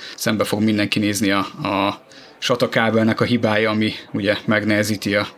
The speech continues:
adatkommunikációt a merev lemez, illetve S S D, illetve az alaplap közt. Ezeknek a cserére volt is egy időben visszahívás. Ez nagyon szerteágazó,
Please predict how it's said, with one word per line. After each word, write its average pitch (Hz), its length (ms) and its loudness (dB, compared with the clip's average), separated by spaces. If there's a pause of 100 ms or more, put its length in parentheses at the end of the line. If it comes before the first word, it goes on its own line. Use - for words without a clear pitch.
adatkommunikációt 104 1040 -2
a 101 40 0
merev 101 300 0
lemez, 104 280 0
illetve 101 380 0
S - 160 0
S 98 100 -2
D, 95 60 -4
illetve 98 580 0 (380)
az - 100 -4
alaplap 117 420 0
közt. - 340 0
Ezeknek 104 360 0
a 98 140 0 (240)
cserére 101 460 0
volt 101 280 0
is 110 140 -2
egy 101 80 -4
időben 92 380 -2
visszahívás. 113 760 0 (360)
Ez - 60 -20
nagyon 127 220 2
szerteágazó, 104 800 0